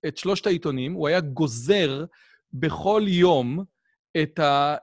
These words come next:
את הכתבות שעסקו בחמאס ובג'יהאד ובחיזבאללה ובכל הדברים האלה, היה, היה, היה לו, ו-, והיה מתייק אותם ב-, אני לא יודע באיזושהי צורה, היה לו טירוף מוחלט כל יום מגיל שש עשרה. הוא סיפר לי שכאשר,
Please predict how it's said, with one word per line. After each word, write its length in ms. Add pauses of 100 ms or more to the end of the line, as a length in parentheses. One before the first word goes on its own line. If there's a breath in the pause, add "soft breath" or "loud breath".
את 160
הכתבות 760
שעסקו 440
בחמאס 560
ובג'יהאד 460
ובחיזבאללה 500
ובכל 260
הדברים 360
האלה, 340 (360 soft breath)
היה, 340 (140)
היה, 160 (360)
היה 240
לו, 360
ו-, 240
והיה 240
מתייק 560
אותם 280
ב-, 40
אני 200
לא 80
יודע 140
באיזושהי 600
צורה, 400 (540 soft breath)
היה 200
לו 280 (260)
טירוף 600
מוחלט 680
כל 320
יום 180
מגיל 240
שש 280
עשרה. 280 (340 soft breath)
הוא 120
סיפר 320
לי 120
שכאשר, 920